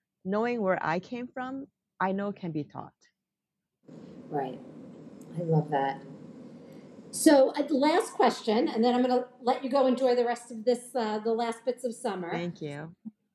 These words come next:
Speaker 2: What mentors have you had? And I know we've, you've named a few along the way, but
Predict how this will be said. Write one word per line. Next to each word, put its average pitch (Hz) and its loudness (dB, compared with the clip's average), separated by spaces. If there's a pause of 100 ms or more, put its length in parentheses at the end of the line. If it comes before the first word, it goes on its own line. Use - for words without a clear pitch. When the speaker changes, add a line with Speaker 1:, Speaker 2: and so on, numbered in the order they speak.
Speaker 2:
What 302 0
mentors 269 6
have 190 -2
you 185 2
had? 180 0
And 196 2
I 233 6
know 240 8
we've, 220 4
you've 214 0
named 220 4
a 190 0
few 196 2
along 175 0
the 165 0
way, 170 -2
but 190 -6